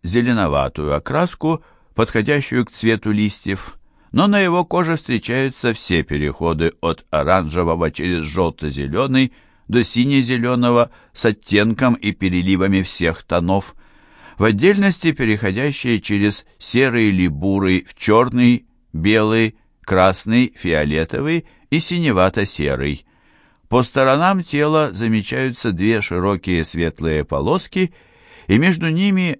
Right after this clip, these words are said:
рассеяно множество темных пятнышек,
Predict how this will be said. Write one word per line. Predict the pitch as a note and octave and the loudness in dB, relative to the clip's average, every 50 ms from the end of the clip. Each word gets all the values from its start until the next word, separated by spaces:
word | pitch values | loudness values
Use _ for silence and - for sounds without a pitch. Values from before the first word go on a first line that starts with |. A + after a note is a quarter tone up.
| _ - | _ -6
рассеяно | - G#2 A2 A#2 - - - C3+ C#3+ C#3+ C#3+ C3+ C3 B2+ A#2+ | -4 -2 -2 -2 -4 -6 -6 -4 -2 -2 -2 0 0 0 2
множество | G#2 G#2 B2 B2 A2+ B2 A#2+ - - - G#2+ G#2+ | 2 2 2 0 0 -2 -4 -4 -4 -2 -2 -2
темных | - _ - G2 F2 D#2+ D#2 E2+ E2 D#2 - | -2 _ 0 0 2 2 2 0 0 -2 -4
пятнышек, | - D2+ C#2+ C#2 - - F2+ F#2 - - A2+ - - | -4 -4 -4 -4 -4 -4 -6 -6 -6 -8 -10 -10 -12